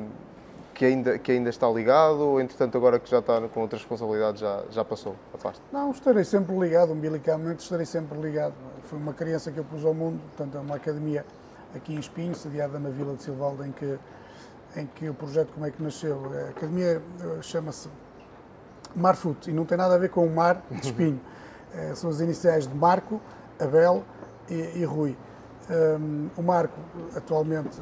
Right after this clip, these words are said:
Speaker 2: era, era na altura o diretor desportivo do, do Olhanense, na Primeira Liga, que jogou comigo no Vitória, lá está fruto daquela relação que a gente criou.
Speaker 1: Uhum.
Speaker 2: O Abel, é o que está no Palmeiras também, estava na altura no, no Vitória com a gente e, e eu. E, portanto, eu sugeri, na altura, quando deixei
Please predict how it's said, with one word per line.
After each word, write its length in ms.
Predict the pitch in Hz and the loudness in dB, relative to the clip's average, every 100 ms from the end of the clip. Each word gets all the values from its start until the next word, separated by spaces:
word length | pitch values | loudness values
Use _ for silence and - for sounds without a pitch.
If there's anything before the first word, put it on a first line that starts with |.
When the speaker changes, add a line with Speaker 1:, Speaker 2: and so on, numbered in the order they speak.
| 156 | -4
Speaker 2:
era, 180 | 156 180 | -4 -2
era 220 | 202 214 165 | 2 2 2
na 100 | 156 | 2
altura 460 | 143 175 170 147 | 2 2 2 0
o 180 | 151 147 | -4 -6
diretor 300 | 151 151 160 | -4 -2 -4
desportivo 560 | - - 143 160 139 139 | -6 -12 -8 -6 -6 -8
do, 200 | 147 147 | -8 -2
do 120 | 160 | 6
Olhanense, 480 | 170 165 170 208 175 | 6 6 0 -2 -4
na 80 | 160 | -4
Primeira 320 | 156 151 151 | -2 -2 0
Liga, 380 | 160 185 160 - | 0 0 -2 -6
que 60 | 147 | -10
jogou 160 | 147 | -8
comigo 220 | 165 147 | -6 -4
no 80 | 151 | -4
Vitória, 400 | 139 147 175 180 | -4 2 4 4
lá 100 | 165 | 2
está 180 | 151 160 | 0 -2
fruto 280 | - 160 147 | -4 -4 -4
daquela 220 | 165 156 | 2 2
relação 340 | 139 147 156 143 | 2 -4 -4 -6
que 80 | |
a 20 | 143 | -6
gente 200 | 147 - | -6 -6
criou. 340 | 160 170 190 - 123 120 139 - 180 | -2 -2 -2 -6 -10 -8 -10 -10 -2
Speaker 1:
Uhum. 80 | |
Speaker 2:
O 80 | 170 | 0
Abel, 260 | 160 180 165 | 4 6 6
é 20 | |
o 60 | 156 | 4
que 60 | - | 0
está 100 | 165 | -2
no 80 | 156 | 2
Palmeiras 460 | 165 160 160 139 | 2 4 2 0
também, 340 | 160 156 156 156 | -4 -4 -4 -8
estava 280 | - 156 156 | -8 -6 -4
na 80 | |
altura 260 | 151 156 147 - - - | -4 -6 -8 -10 -16 -12
no, 360 | 165 147 143 147 - - - - - 208 | -8 -6 -6 -10 -14 -18 -18 -18 -14 -10
no 100 | 165 | -6
Vitória 360 | 143 143 160 151 | -6 -4 -4 -2
com 100 | 170 | -2
a 40 | |
gente 260 | 165 190 190 - - | 0 0 -2 -8 -8
e, 60 | |
e 460 | 185 165 160 156 147 | -6 -6 -6 -2 0
eu. 120 | 139 131 - | 0 -4 -10
E, 60 | |
portanto, 340 | 139 - 180 196 | -8 -4 -2 2
eu 220 | 196 190 - | 2 2 -4
sugeri, 500 | - 185 185 190 214 208 - - 196 | -2 0 2 2 2 -2 -12 -6 2
na 60 | |
altura, 240 | 180 202 175 | 2 4 2
quando 220 | 185 170 | 0 0
deixei 400 | 175 - 175 | -2 2 2